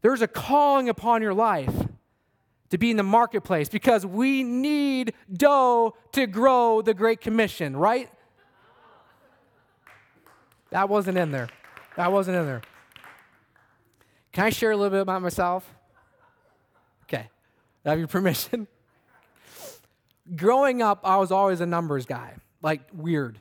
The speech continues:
numbers guy. Like, I used to play PlayStation Dynasty Baseball, and they kept statistics on those mach-, machines.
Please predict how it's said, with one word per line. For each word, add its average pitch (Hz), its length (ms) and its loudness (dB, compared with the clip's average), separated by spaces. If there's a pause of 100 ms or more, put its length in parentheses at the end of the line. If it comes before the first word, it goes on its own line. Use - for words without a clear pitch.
(120)
numbers 135 320 -4
guy. 127 300 -14 (460)
Like, 151 120 -2
I 160 60 -2
used 190 160 0
to 202 60 -2
play 185 180 -2
PlayStation 170 720 -4
Dynasty 151 480 -6
Baseball, 147 500 -4 (760)
and 180 160 0
they 185 140 2
kept 208 200 -4
statistics 190 460 -4
on 170 120 -2
those 160 160 -4
mach-, - 240 -10
machines. 180 480 -6